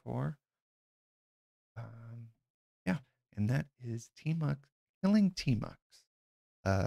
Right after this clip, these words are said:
I've got, I had three different ways here, or four different ways. We had the kill server, kill session, uh, using choose tree and a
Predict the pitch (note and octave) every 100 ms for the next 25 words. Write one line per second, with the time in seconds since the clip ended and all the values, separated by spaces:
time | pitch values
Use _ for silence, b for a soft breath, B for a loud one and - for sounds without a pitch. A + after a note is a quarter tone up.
0 | F#2+ G2 - - - _ A2+ G#2+ - -
1 | C3 A#2+ - - - G2+ F#2+ - - F#2
2 | G2+ - - C3 D#3 D3+ b b b _
3 | _ _ _ - A2 - E3+ G#2 - -
4 | F2+ - - G#2+ - - - D3+ D3 -
5 | A#2+ D3+ F3 E3+ - - A#2+ A#2+ - B2+
6 | C#3 - C3+ C3 C3 _ _ _ _ _
7 | - G#2 A2 A2+ G#2+ G#2 - C3 A#2+ -
8 | - B2+ B2+ - A#2 G2+